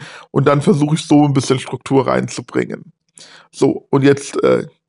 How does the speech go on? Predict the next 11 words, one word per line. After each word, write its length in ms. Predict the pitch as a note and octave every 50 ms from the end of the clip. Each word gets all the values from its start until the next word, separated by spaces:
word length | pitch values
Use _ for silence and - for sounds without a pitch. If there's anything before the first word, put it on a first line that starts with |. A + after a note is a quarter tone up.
| _ _ _ _ _ _ -
starten 380 | E3 - - F3 F3+ G3 - F3+
wir 100 | E3 -
einfach 240 | - D3 D3 D#3+ E3+
mal 160 | D#3 D3 C#3
mit 140 | C#3 C3+ -
dem 120 | C3+ C3
ersten 440 | - - C3 C#3 C#3 - - - D3
Instagram-Beitrag. 1600 | B2+ C#3 C#3 C3 - C3 B2+ B2+ - C3 C3+ C3 C3+ C3+ - _ _ - B2 - - B2 B2 - - - A#2 G#2+ - - - - _ _ _ _ _ _ _ _ _ _ -
Den 120 | E3 D#3+ -
Anfang 600 | - D#3 F#3+ A3 - - G#3+ A3 G#3+ G3+ D#3+ F#3
hat 260 | G3 F#3+ - -